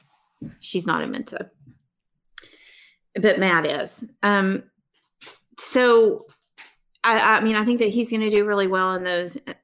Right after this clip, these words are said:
anyway, but it's just really unfair to people who, you know, Michael's good at physical and mental, and some people are going to shine more in just the mental competitions. And, and I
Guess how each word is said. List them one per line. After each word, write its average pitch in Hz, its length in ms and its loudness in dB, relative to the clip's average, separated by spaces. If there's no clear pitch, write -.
anyway, 185 540 -2
but 165 260 -4
it's 190 120 -2
just 233 180 -4
really 269 260 0
unfair 220 460 0
to 214 100 -4
people 196 540 -4
who, 185 420 -2
you 196 120 0
know, 175 300 -2
Michael's 220 460 0
good 175 580 0
at 196 160 -6
physical 185 680 -2
and 220 420 -2
mental, 165 760 -2
and 185 240 -2
some 247 200 0
people 220 420 -2
are 185 320 0
going 185 520 -4
to 190 680 0
shine 196 460 0
more 208 360 -2
in 202 320 -4
just 196 400 -2
the 226 60 -2
mental 269 320 2
competitions. - 1080 -4
And, 175 460 -4
and 269 140 2
I 453 140 4